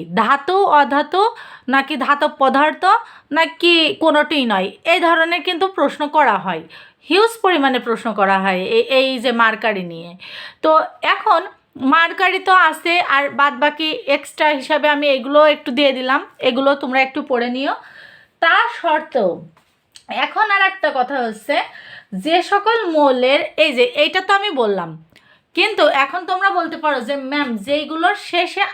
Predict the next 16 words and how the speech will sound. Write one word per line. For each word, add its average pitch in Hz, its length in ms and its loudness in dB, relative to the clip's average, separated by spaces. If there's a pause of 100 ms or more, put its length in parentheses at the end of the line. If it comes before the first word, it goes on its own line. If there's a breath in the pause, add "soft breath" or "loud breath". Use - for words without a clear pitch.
(160)
আম 320 120 2 (100)
উচ্চারিত 320 380 -2 (120)
নেই, 220 200 -4
তাহলে 269 220 0 (100)
সেগুলো 294 300 0 (120)
কি 330 100 0 (100)
হবে?" 277 220 0 (540 loud breath)
হ্যাঁ, 262 180 0 (100)
সেগুলোরও 320 560 0
আমি 302 180 -2
একটা 269 220 -8
শর্টকাট 247 340 -2 (100)
টেকনিক 240 300 -2 (120)
দেখাচ্ছি, 247 420 -4 (460 loud breath)
চলো 262 160 4 (100)
সেই 285 140 4